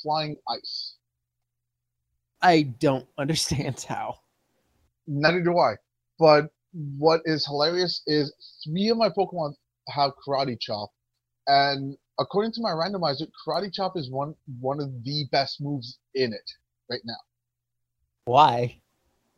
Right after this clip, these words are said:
Speaker 1: Uh, le-, let me put it like this. When Cubone,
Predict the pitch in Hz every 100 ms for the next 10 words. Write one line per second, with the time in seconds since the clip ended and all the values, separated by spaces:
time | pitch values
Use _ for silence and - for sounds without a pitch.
0 | _ _ _ _ _ _ _ 147 147 220
1 | 180 190 214 190 233 226 226 190 127 123
2 | - - _ _ _ _ - 165 185 170
3 | - 208 226 233 233 220 196